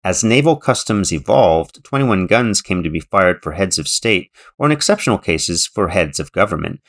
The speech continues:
with the number decreasing with the rank of the recipient of the honor. No need to take a shot at us here at Funny Word History.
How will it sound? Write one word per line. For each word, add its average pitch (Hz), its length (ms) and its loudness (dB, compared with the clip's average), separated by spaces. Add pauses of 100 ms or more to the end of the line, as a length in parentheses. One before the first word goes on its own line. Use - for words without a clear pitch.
(200)
with 123 140 -6
the 151 60 2
number 107 480 4
decreasing 87 800 -2
with 104 180 -10
the 98 100 -2
rank 78 320 0
of 73 120 -12
the 80 80 -2
recipient 73 680 -4 (160)
of 71 100 -12
the - 220 -14
honor. 82 420 -2 (800)
No 143 160 4
need 220 220 6
to 180 60 0
take 185 280 2
a - 80 0
shot 175 340 4
at 165 160 6
us 147 200 2
here 175 260 4
at - 120 0
Funny 170 240 0
Word 160 220 2
History. 98 760 0